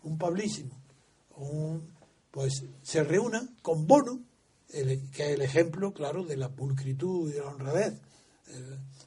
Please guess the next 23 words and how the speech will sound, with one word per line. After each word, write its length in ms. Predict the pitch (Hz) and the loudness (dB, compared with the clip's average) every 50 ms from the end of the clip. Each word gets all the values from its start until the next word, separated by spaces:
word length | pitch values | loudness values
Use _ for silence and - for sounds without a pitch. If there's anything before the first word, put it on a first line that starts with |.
| _ - 143 135 127 127 | _ -18 -16 -14 -14 -14
como 200 | - 131 127 123 | -12 -12 -10 -6
Bono 260 | 123 139 151 170 202 196 | -4 -4 -2 -2 -2 -2
nadie 340 | 165 156 170 170 202 196 | 0 -2 -2 0 0 0
de 100 | 175 151 | 0 -2
honrado 420 | 135 131 123 123 165 196 208 185 160 | -4 -4 -6 -2 -2 -2 -2 -2 -2
y 40 | 143 | -4
de 80 | 135 | -2
honesto. 460 | 135 139 - 233 220 - - - 135 - - - _ _ _ _ - | -2 -2 -2 -4 -4 -6 -10 -14 -18 -18 -20 -20 _ _ _ _ -16
Él 140 | - 123 113 | -14 -14 -14
procede 640 | - - 139 131 - 135 139 139 151 185 214 214 - - - - _ _ _ _ _ _ | -14 -12 -10 -8 -2 0 2 2 2 2 0 -2 -6 -16 -20 -20 _ _ _ _ _ _
de 160 | - 123 123 | -20 -16 -14
la 100 | 117 117 | -14 -12
más 260 | 110 117 127 131 135 135 | -10 -6 -4 -4 -4 -4
pura 340 | - - 160 151 151 147 147 | -6 -4 -2 0 0 0 0
esencia 520 | 139 - - 160 156 156 - 165 170 170 170 - - _ _ _ _ _ - | 0 -2 -2 -2 -4 -4 -6 -6 -8 -8 -8 -12 -20 _ _ _ _ _ -12
de 160 | 139 139 147 | -10 -6 -4
la 340 | 156 156 156 156 151 - - - | -2 -2 -2 -2 -4 -6 -8 -6
honestidad 600 | 160 156 160 139 - - - 139 139 151 160 160 | -4 -4 -2 -2 -4 -6 -6 -4 -2 0 0 0
política, 520 | 156 170 165 170 170 160 196 - 220 214 185 | 0 2 0 0 0 0 -4 -4 -2 -4 -2
que 80 | 160 | -2
era 160 | 170 180 185 | -2 -2 -2
Tierno 300 | 170 160 151 135 131 127 | -2 -4 -4 -2 -2 -2
Galván. 420 | 120 120 120 135 185 208 208 214 | -4 -6 -8 -6 -6 -6 -6 -8